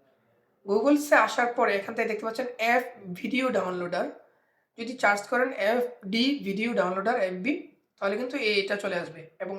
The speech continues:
এখানে ক্লিক করবেন। অনেকেই কমেন্টস করেন যে আমি খুব দ্রুত কথা বলি এবং কাজ দেখাই, যার কারণে আপনারা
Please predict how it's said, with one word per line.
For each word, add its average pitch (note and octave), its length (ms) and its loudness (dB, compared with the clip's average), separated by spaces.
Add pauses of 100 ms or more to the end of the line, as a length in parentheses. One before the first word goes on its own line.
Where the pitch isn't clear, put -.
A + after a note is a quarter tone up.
এখানে G3 280 -4
ক্লিক G#3 280 -4
করবেন। A#3 260 0 (1700)
অনেকেই C4 300 2
কমেন্টস A#3 360 0
করেন C#4 220 4
যে A#3+ 100 2
আমি G3+ 140 -4
খুব G#3 160 -4
দ্রুত A3+ 180 -2 (120)
কথা A#3 200 0
বলি A#3+ 160 2
এবং A3+ 100 -4 (100)
কাজ A3 100 8 (120)
দেখাই, A3 240 0
যার G3+ 100 4
কারণে G3+ 180 -4
আপনারা G3+ 160 -4